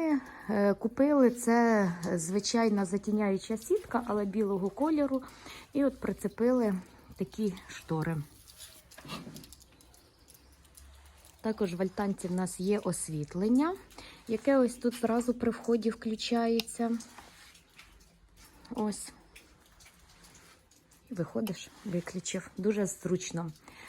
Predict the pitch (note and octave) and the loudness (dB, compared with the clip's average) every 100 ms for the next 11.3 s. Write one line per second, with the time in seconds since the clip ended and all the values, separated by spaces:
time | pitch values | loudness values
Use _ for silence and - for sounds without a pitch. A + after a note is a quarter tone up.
0 | - - - A#3+ A#3+ B3+ B3 - G#3 G#3+ | -18 -18 -4 2 6 8 6 4 0 4
1 | G#3 G3+ G3 A3 - G3 - B3 F4 C#4+ | 4 4 4 0 2 0 2 2 6 4
2 | A#3+ G3 F#3+ F#3+ A#3+ F3+ F#3 F3 A3 A#3 | 4 0 0 0 0 0 0 4 4 4
3 | - F#3 F3+ B3 A3 D#3+ E3 - - D3+ | 4 4 6 4 2 0 -2 -4 -8 -8
4 | - - - - F#3+ F#3 - G3 F#3 - | -10 -18 -18 -4 0 0 2 4 4 2
5 | F#3 F3+ - E3+ E3+ F#3 - F3+ D#3 - | 0 0 0 0 2 0 2 2 2 -2
6 | E3+ F3 F3 A#3 C4+ - G4 F#4+ - D4 | 0 0 0 2 2 2 0 0 -2 -4
7 | - - - - - B3 A3 A3 G#3+ F#3 | -4 -16 -16 -4 2 6 8 8 6 2
8 | G3 G#3 G3 - - - F#3 F3+ F3 G3 | 2 2 0 -6 -18 -4 0 2 2 4
9 | G3 - F#3 F3+ - F#3+ F#3+ F#3 - F#3+ | 4 2 2 2 0 -4 -2 -6 0 0
10 | F3+ F#3 F3+ F3 E3+ E3 - G#3 G3+ G3 | 2 4 4 2 0 -4 -6 0 0 4
11 | E4 F4+ | 4 4